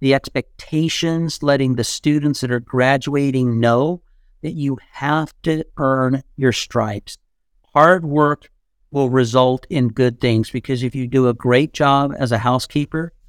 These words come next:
you're then gonna become a director of housekeeping. Then you may go into valet, you may go into front desk or back, back, uh, reservation sales. The more you can learn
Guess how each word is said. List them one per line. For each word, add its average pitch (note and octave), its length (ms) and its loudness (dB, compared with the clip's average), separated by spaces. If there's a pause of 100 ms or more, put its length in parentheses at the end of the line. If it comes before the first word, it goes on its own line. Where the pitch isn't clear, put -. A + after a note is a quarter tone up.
(360)
you're C3 400 2
then C3 300 2
gonna C3+ 240 -2
become B2+ 560 -2
a D#3+ 100 0
director D3 480 2
of A#2 100 -2
housekeeping. - 560 -10 (720)
Then C3+ 180 0
you C#3+ 100 2
may D3 200 2
go C#3+ 300 2
into D3 320 0
valet, C#3+ 580 2
you A#2 260 -2
may B2+ 240 2
go C3 300 0
into C3+ 880 -2 (280)
front C#3+ 340 -2
desk C3+ 480 0
or B2 120 -2
back, C3+ 380 0 (380)
back, C#3 280 2 (160)
uh, B2+ 200 -2 (340)
reservation C3+ 880 0 (220)
sales. D3 640 -2 (420)
The C3+ 160 0
more D#3 640 -2 (460)
you D#3 360 -2
can D3 260 0
learn C#3 520 2